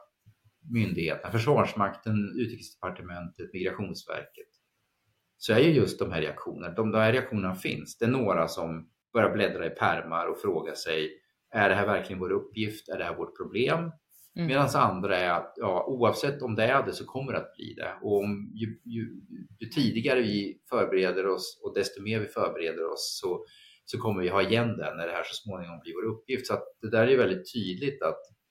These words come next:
Speaker 1: att alla de här komponenterna, komponenterna finns.
Speaker 2: Det finns. Mm.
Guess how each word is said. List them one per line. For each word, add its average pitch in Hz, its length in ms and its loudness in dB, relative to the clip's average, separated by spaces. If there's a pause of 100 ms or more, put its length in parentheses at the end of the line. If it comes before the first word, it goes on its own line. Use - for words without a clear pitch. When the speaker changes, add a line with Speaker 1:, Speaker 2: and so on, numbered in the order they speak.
(220)
Speaker 1:
att 107 140 0
alla 120 260 8
de 123 60 4
här 104 100 4
komponenterna, 90 920 -4 (300)
komponenterna 90 540 -8
finns. - 500 -8
Speaker 2:
Det 160 60 -12
finns. - 420 -16
Mm. 160 280 -4